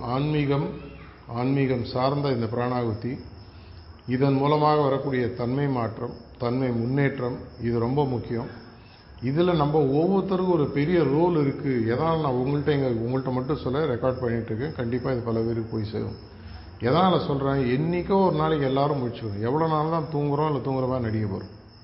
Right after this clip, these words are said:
எனக்கு மட்டும் கிடைச்சா போருமா?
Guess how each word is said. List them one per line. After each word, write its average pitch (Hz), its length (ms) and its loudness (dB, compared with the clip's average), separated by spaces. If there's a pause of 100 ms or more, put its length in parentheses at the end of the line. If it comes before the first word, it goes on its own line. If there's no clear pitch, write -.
(1700)
எனக்கு 139 260 2
மட்டும் 151 240 2
கிடைச்சா 139 380 0
போருமா? 113 280 0